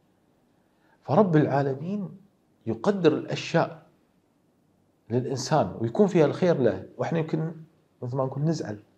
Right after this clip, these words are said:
ونحزن، وبعدين نكتشف أن هذا خير لنا. والمثال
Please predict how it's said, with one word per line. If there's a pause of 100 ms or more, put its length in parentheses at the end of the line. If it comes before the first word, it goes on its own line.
ونحزن، (1500)
وبعدين
نكتشف
أن
هذا
خير
لنا. (1160)
والمثال